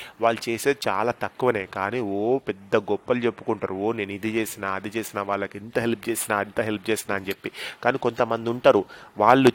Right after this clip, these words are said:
చేసిన సహాయము ఎవ్వరికి చెప్పరు, but they will help others. ఓకే, ఇక్కడ ఎటువంటి సహకారం కావాలన్నా రాజుగా నేను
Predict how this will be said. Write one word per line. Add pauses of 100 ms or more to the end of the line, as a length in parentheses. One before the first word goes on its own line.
చేసిన
సహాయము
ఎవ్వరికి
చెప్పరు,
but
they
will
help
others. (640)
ఓకే, (540)
ఇక్కడ (320)
ఎటువంటి
సహకారం
కావాలన్నా
రాజుగా
నేను